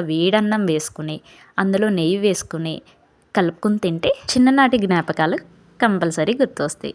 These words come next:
మరి ఇంకెందుకు లేటు, మీరు ఇట్లా పచ్చడి పట్టేసి, ఉసిరికాయ పచ్చడిని ఇలా నేను చెప్పిన విధంగా పట్టేసి ఎలా వచ్చిందో నా కామెంట్ సెక్షన్‌లో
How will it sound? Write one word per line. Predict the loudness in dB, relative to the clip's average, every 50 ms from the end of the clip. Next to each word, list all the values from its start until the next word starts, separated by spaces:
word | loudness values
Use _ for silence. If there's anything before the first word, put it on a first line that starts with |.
| 4 6
మరి | 6 6 6
ఇంకెందుకు | 4 4 2 2 0 0 0 -2 0 0
లేటు, | 2 2 2 0 0 -2 -4 -4 -10 _ _ -4 -2 0
మీరు | 2 2 2 2 0 -2 -2 -2
ఇట్లా | -2 0 0 -4
పచ్చడి | 0 0 -4 -4 -2 -8 -6 -2 -2
పట్టేసి, | -2 -2 -2 -4 -4 -4 -6 -6 -6
ఉసిరికాయ | -6 -6 -6 -4 -2 -2 0 0
పచ్చడిని | 0 -4 -4 -6 -8 -8 -8 -10 -12 -16 _ _ _
ఇలా | -8 -8 -8 -8 -8 -8
నేను | -6 -6 -6 -4
చెప్పిన | -6 -6 -6 -4 -4 -4 -2
విధంగా | -2 -4 -4 -4 -6
పట్టేసి | -6 -6 -8 -8 -8 -12 -10 -10 -10 -12 -14 -16 -18 _ -20 _ _ _ _ _ _ _ -2
ఎలా | 0 2 2 2
వచ్చిందో | 2 0 -2 -4 -4 -2
నా | 0 2
కామెంట్ | 2 4 4 4 2 2 2
సెక్షన్‌లో | 0 -2 -2 -4 -4 -2 0 -2